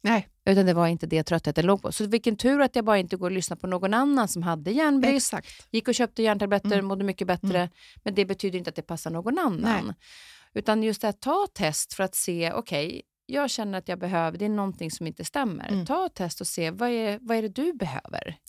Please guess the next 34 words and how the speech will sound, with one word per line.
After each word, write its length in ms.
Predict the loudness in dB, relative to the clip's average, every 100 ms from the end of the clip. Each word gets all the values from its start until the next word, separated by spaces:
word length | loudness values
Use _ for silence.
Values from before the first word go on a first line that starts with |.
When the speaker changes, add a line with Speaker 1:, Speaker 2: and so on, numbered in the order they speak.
| -4
Speaker 1:
Yes. 340 | 0 0 -2 -10 _ _
Exakt 520 | 0 0 2 2 2
så 200 | 0 2
ska 160 | 2 0
det 60 | 4
vara. 140 | 4
Och 80 | 6
jag 380 | 4 4 2 -2
brukar 220 | 0 2
jämföra 340 | 4 2 4 2
det 80 | 2
så 100 | 2
här, 100 | 0
du 100 | 0
skulle 280 | 0 2
ju 60 | 2
inte 180 | 2 0
liksom 220 | 0 -2
så 80 | 2
här 120 | 0
börja 380 | 2 2 2 0
så 120 | 0
här, 80 | -2
kolla 340 | 0 0 2
vad 140 | 0 0
någon 140 | 0
annan 260 | -2 -2 -2
tar 120 | -4
för 100 | 0
läkemedel 800 | 0 0 -2 -6 -6 -4 -2 -2
och 60 |
börja 440 | 0 0 0 0 0
så 120 |
här, 100 | 0